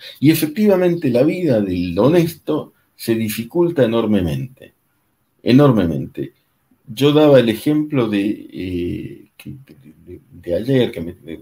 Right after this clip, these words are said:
me tocó hablar del asunto este de patrulleros, los mismos patrulleros re-, redun-, repetidos, re-, replicados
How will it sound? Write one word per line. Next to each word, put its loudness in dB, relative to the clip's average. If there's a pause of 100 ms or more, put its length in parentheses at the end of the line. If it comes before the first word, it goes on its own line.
(120)
me -20
tocó 0
hablar 4
del -2
asunto -8
este -4
de -4
patrulleros, -4 (600)
los 2
mismos 6
patrulleros 0 (300)
re-, -8 (560)
redun-, 2
repetidos, 2
re-, 0
replicados 2